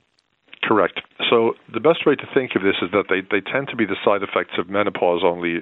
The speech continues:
a bit worse. Uh, and I don't want to trivialize them, 'cause some of them can be, can be quite disabling. Um, for instance, in the study, it's very telling that three quarters, three quarters of patients on the study completed the treatment. One quarter could not tolerate it for whatever reason.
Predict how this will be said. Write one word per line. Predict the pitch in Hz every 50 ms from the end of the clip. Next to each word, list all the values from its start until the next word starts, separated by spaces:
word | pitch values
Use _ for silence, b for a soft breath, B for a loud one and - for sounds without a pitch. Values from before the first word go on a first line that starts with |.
| -
a | - 87
bit | - 90 - -
worse. | - 90 87 80 76 - - - B B B B B B B B B B B B B -
Uh, | 92 87 85 82 82 85 -
and | - 104 101
I | 104
don't | 113 147 175
want | 196 180
to | -
trivialize | 127 - - 165 139 113 92 85 85 -
them, | - 98 92
'cause | - 101 -
some | - 127 127
of | 120
them | 113 104 -
can | - - 104 95
be, | 95 98 98 95 90 - _ _ _ _ _ _ _ - -
can | 107 101
be | 92 95 87
quite | - - 107 92 - -
disabling. | - - - 120 107 107 95 92 80 78 - B B B B B B B B B B _
Um, | 117 104 101 95 92 95 - _ _ - - -
for | 123 120 135
instance, | 147 147 - - 104 92 87 - - - - - _
in | - 123 151 170
the | 151 -
study, | - - 131 113 101 104
it's | 101 92 - - -
very | 120 104 98 95 - _ _ - -
telling | - 143 123 104 95
that | 90 92 90 - - - -
three | 123 117 104
quarters, | - - 135 131 127 123 123 113 104 - - _ _ _ - _ _ _ - - -
three | 156 156
quarters | - - 165 147 127 110
of | - -
patients | - 117 110 - - 107 98 98 - - - _
on | - 113 110 107
the | 98 95 _ - - -
study | - 110 95 87 90
completed | - - - - - 98 85 87 85
the | 82
treatment. | - - 82 - - 82 85
One | 92 87
quarter | - - - 95 87 82
could | - 85 87
not | 85 82 -
tolerate | - - 87 82 78 78 76 -
it | - - -
for | - 87
whatever | 80 82 80 82 80
reason. | 78 78 78 - -